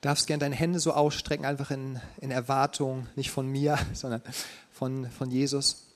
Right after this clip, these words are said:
Jesus, wir danken dir für diesen Gottesdienst heute. Wir danken dir für deine Gegenwart.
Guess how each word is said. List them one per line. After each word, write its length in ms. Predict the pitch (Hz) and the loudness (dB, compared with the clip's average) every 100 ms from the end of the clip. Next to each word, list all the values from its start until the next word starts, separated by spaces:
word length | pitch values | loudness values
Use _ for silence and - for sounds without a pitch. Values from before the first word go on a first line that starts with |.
| _ _ _ _ _ _ _ _ _ - _ - - _ - - _ _ _ _ _ | _ _ _ _ _ _ _ _ _ -20 _ -20 -20 _ -20 -20 _ _ _ _ _
Jesus, 340 | 156 165 151 - | 0 0 0 -2
wir 80 | |
danken 360 | 131 139 160 170 | 0 0 0 -2
dir 200 | 156 156 | 0 -2
für 160 | - 143 | -2 -4
diesen 240 | 139 139 | -4 -2
Gottesdienst 640 | 131 120 - 123 120 - | -4 -4 -6 -8 -8 -8
heute. 240 | 120 120 120 | -8 -8 -6
Wir 80 | |
danken 260 | 123 135 143 | -4 -4 -4
dir 80 | 143 | -6
für 120 | 151 | -4
deine 220 | 139 139 | -2 -2
Gegenwart. 600 | 135 135 127 117 110 110 | -2 -2 -2 -6 -10 -12